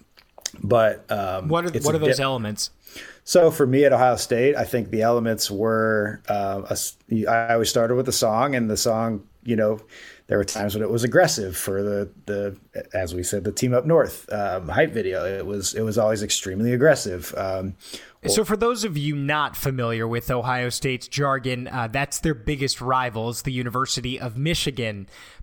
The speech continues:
Speaker 2: But I'm not even allowed to say that here, so.
Speaker 1: <laughs> Uh,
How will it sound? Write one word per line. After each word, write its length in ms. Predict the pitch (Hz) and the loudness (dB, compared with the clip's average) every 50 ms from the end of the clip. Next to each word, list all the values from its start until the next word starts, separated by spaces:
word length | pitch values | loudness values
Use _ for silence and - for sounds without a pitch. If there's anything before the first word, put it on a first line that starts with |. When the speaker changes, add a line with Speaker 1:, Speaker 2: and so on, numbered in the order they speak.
| - | -4
Speaker 2:
But 360 | - 120 113 104 - - - - - | -2 0 0 -2 -4 -12 -14 -8 -4
I'm 280 | 131 139 151 147 143 _ - | -4 -4 -4 -6 -8 _ -8
not 240 | 165 165 156 147 139 | -4 -2 -2 0 0
even 140 | 135 127 | 0 0
allowed 280 | 123 117 110 110 107 - | 0 0 0 -2 -2 -4
to 80 | - 110 | -4 -4
say 260 | - - 135 123 117 | -2 -2 -2 -2 -2
that 220 | 95 95 101 101 | -2 -4 -4 -4
here, 220 | - 101 90 90 - | -6 -8 -8 -6 -6
so. 280 | - - 98 95 95 92 - - - - | -6 -6 -6 -6 -8 -10 -16 -14 -8 -6
Speaker 1:
<laughs> 220 | 240 - - - - - - - - - - - - - - - - - - | -6 -4 -4 -6 -8 -8 -6 -8 -6 -6 -8 -8 -10 -12 -14 -16 -18 -4 2
Uh, 440 | - 120 123 123 120 117 113 120 - | 4 6 6 6 6 4 2 2 0